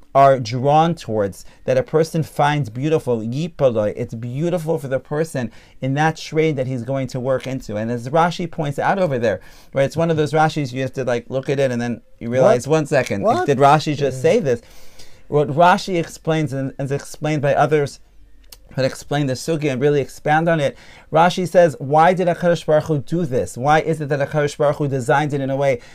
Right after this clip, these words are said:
Speaker 1: You know, if you've ever been in school, you've noticed, you know, this guy likes math, this guy, you know, is drawn more towards, like, you know, fixing the table instead of listening to the math class, right? And this guy's, you know, s-, interested in psychology, and this guy's interested in science.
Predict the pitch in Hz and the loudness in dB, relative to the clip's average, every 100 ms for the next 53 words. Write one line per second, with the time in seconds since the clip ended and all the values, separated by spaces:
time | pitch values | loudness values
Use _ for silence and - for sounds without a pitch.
0 | - - 151 165 160 139 143 151 156 147 | -20 0 6 6 4 0 4 4 4 0
1 | 143 131 - 156 151 123 117 135 135 131 | -2 -6 -4 0 0 0 -2 -2 -2 -2
2 | 131 131 123 143 - 139 131 143 147 143 | -2 0 0 -2 4 4 6 4 2 -4
3 | 147 135 123 135 - - 127 123 - - | 0 0 0 -4 -4 0 2 0 -2 -12
4 | 117 135 120 110 143 139 131 135 120 131 | -2 0 0 0 2 2 2 0 0 0
5 | 131 120 127 127 117 131 127 117 - - | 0 -2 -2 -2 -2 0 0 0 -4 -6
6 | 127 143 127 - 135 127 131 120 - - | -4 -4 -4 -2 -2 -2 -2 -2 -4 0
7 | 123 120 127 123 117 120 139 156 156 - | 2 2 0 -4 -4 0 2 2 2 4
8 | 151 135 - - - - 139 135 139 151 | 6 6 2 -10 -20 0 2 4 2 0
9 | - 143 135 123 139 135 131 - - - | 4 6 6 0 0 2 2 0 -12 -8
10 | 135 131 127 131 120 - 127 175 170 170 | -6 -6 -4 -6 -4 -2 -2 6 6 6
11 | 147 139 123 120 131 123 131 135 123 131 | 4 -2 -2 0 0 2 -2 -6 -6 -6
12 | 127 - 151 | -6 0 0